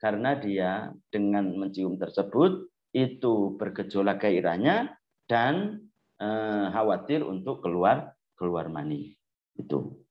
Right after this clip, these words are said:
itu jadi harus tahu supaya kita bisa menghindarinya.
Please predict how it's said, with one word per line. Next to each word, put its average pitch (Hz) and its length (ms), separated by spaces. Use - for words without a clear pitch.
itu - 240
jadi 117 400
harus 104 240
tahu 131 480
supaya 104 400
kita 90 240
bisa 101 720
menghindarinya. 87 880